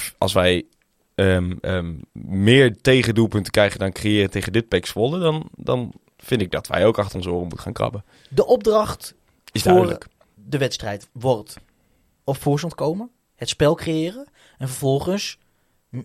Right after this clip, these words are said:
Speaker 2: volwassen die, eh, die, die, voor-, die voorsprong behouden of vergroten.
Speaker 1: Ja. Gaan wij kunnen kijken überhaupt? Of zitten wij dan zelf, eh, in het stadion?
Speaker 2: Eh, de kans is, ehm,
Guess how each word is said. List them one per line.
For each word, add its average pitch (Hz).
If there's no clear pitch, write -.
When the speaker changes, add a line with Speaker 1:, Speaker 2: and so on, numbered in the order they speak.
Speaker 2:
volwassen 208
die, 185
eh, 123
die, 160
die, 156
voor-, 147
die 156
voorsprong 139
behouden 107
of -
vergroten. 113
Speaker 1:
Ja. -
Gaan -
wij 175
kunnen 180
kijken 170
überhaupt? 80
Of -
zitten 139
wij 131
dan 123
zelf, 120
eh, 95
in 87
het 90
stadion? 87
Speaker 2:
Eh, 123
de 120
kans 180
is, -
ehm, 117